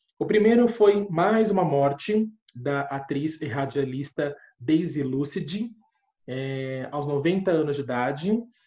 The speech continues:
Ela morreu de covid dezenove, mais uma vítima da covid dezenove. É, ela passou a ser grande conhecida do público recentemente, quando ela começou a fazer algumas novelas. Ela tem uma carreira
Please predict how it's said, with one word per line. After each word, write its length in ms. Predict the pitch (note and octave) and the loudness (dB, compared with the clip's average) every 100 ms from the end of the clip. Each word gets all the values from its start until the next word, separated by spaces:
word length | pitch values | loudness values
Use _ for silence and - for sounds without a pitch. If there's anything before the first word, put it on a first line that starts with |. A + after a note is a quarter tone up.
| - - - | -20 -20 -6
Ela 220 | C#3 C#3+ | -2 -2
morreu 560 | D#3 D#3 D#3 D#3 D#3 - - _ _ _ _ | -2 -2 0 0 -2 -6 -18 _ _ _ _
de 100 | - | -16
covid 480 | - G#3+ D3+ E3 D#3+ | 2 4 4 0 0
dezenove, 640 | E3 C#3+ F3 B2+ C3 C3 F3 | 0 0 -2 -2 -4 -6 -8
mais 360 | D#3 C3 E3 | -6 -2 -2
uma 180 | E3 D3+ - | -2 -4 -6
vítima 480 | B2+ C#3 D#3+ D#3+ D#3+ - - - | -8 -8 -8 -8 -8 -20 -20 -10
da 140 | C3+ | -8
covid 460 | C3+ C3+ C3 B2+ C3 | -4 -4 -4 -6 -8
dezenove. 720 | A#2 B2+ A#2+ B2+ C#3+ F#3+ A#3 - _ _ _ - | -6 -6 -4 -6 -4 -2 -2 -6 _ _ _ -8
É, 560 | D3 D3 C#3+ C3+ C3 C#3+ - - _ _ _ _ | -6 -4 -6 -6 -8 -10 -14 -20 _ _ _ _
ela 180 | C4 D4 | -2 0
passou 340 | D4+ D4 - C4+ | 2 0 2 -2
a 40 | |
ser 220 | - A3 | 0 0
grande 380 | E3+ F#3 G#3 G3 | 2 2 2 -2
conhecida 420 | F3+ F3 E3 D#3+ | -2 -2 -2 -4
do 160 | C#3 C#3+ | -6 -4
público 560 | - B3+ A3+ F#3 - D#3+ | 2 2 2 0 2 0
recentemente, 880 | B3 C4 C#4 B3 G#3 F3+ G3+ G#3+ | 0 -4 -6 -4 -2 0 0 0
quando 200 | G#3+ G#3 | -2 0
ela 160 | G#3 G#3 | 2 2
começou 400 | G#3 G3 G3 G3+ | 0 -2 -2 -6
a 40 | |
fazer 320 | G3 G3 E3+ F#3 | -4 -4 -2 -2
algumas 360 | F3+ F#3 F#3+ | -2 -2 -2
novelas. 420 | G3+ F3 C#3 A#2 | 0 -2 -2 -4
Ela 80 | B2+ | -6
tem 140 | B2+ D3+ | -4 -6
uma 140 | D3+ | -6
carreira 440 | D3+ C#3+ D#3 D#3 | -6 -2 -2 -2